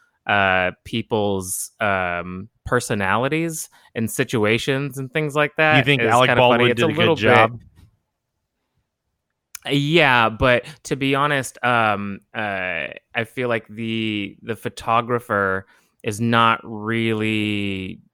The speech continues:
Speaker 1: spearheading like that in a lot of the times. You know
Speaker 2: Okay.
Speaker 1: what I mean? It's more like the producer and the clients and all that stuff. And I'm like, "Who are they even, like,"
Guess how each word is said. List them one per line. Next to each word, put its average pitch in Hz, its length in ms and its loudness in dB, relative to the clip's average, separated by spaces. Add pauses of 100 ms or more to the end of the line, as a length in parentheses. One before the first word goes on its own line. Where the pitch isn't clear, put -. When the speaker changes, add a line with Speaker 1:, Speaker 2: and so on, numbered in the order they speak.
(140)
Speaker 1:
spearheading 101 880 -2
like 92 220 -4
that 92 300 -2 (160)
in 104 100 -4
a 98 60 -4
lot 95 240 -2
of 90 40 -4
the 92 60 -6
times. 90 440 -6
You 113 80 -4
know 107 80 -2
Speaker 2:
Okay. - 40 2
Speaker 1:
what 92 80 -2
I 95 60 -4
mean? 101 240 -4
It's - 220 -12 (280)
more 113 160 -2
like 110 220 -2
the 113 80 -6
producer 98 640 -4
and 95 100 -2
the 92 60 -4
clients 95 460 -2
and 98 60 -4
all 95 80 -2
that 95 80 -4
stuff. 101 200 -6
And 104 80 -6
I'm 101 40 -4
like, 95 140 -6
"Who 151 80 -8
are 165 80 -4
they 170 100 -2
even, 151 160 -6
like," 95 180 -6